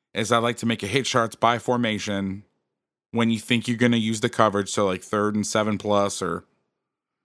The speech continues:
you know, maybe, maybe you're playing the team on third medium. They like to throw the ball deeper than the sticks, like to push the ball down the field, and then, you know, you could do it. Or second and long after a run, you know, you stuff them on the run,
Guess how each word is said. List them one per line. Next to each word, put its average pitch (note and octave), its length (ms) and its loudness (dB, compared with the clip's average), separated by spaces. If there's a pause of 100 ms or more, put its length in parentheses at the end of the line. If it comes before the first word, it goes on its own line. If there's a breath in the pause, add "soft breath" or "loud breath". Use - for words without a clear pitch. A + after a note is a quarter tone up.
(680)
you G#2 80 -2
know, G2 160 4
maybe, A2 320 0
maybe A2+ 240 2
you're A#2 80 0
playing A#2+ 260 2
the G2 60 -8
team B2 260 2
on A2+ 140 0
third A#2+ 240 2
medium. A#2 520 0
They A2+ 200 0
like A2 200 -2
to - 80 -10
throw A2+ 200 2
the A2 80 -4
ball A2+ 160 2
deeper A2+ 240 -2
than A2 100 0
the G#2+ 100 0
sticks, A2 320 -2
like G2+ 140 -2
to - 60 -18
push G#2+ 220 -2
the G#2+ 80 -6
ball G#2+ 160 4
down G#2 160 0
the G2 80 -4
field, G#2+ 320 -2
and G2 80 -4
then, G2 260 -2
you G#2 120 -4
know, F2+ 120 -4
you F#2+ 140 -10
could - 140 -12
do G#2+ 180 2
it. F2+ 140 -2 (800)
Or C3 220 4
second B2 340 0
and A2+ 100 0
long A2+ 260 2
after A2 240 -2
a G#2 40 0
run, A2 500 0
you A2 80 -2
know, G#2+ 60 -2
you G#2+ 140 -2
stuff A2+ 260 2
them A#2 120 0
on A2 60 2
the G#2+ 80 0
run, A#2 420 0